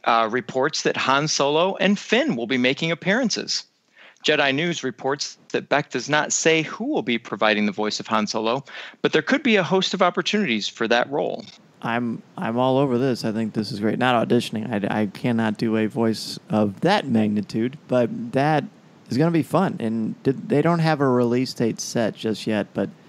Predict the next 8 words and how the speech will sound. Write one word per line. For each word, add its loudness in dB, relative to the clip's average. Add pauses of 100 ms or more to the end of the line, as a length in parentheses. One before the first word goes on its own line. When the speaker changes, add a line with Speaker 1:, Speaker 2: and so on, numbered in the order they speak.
(560)
Speaker 2:
this 2
is 2
the 2
first -4 (1080)
Star 0
Wars 0
thing 0
that 0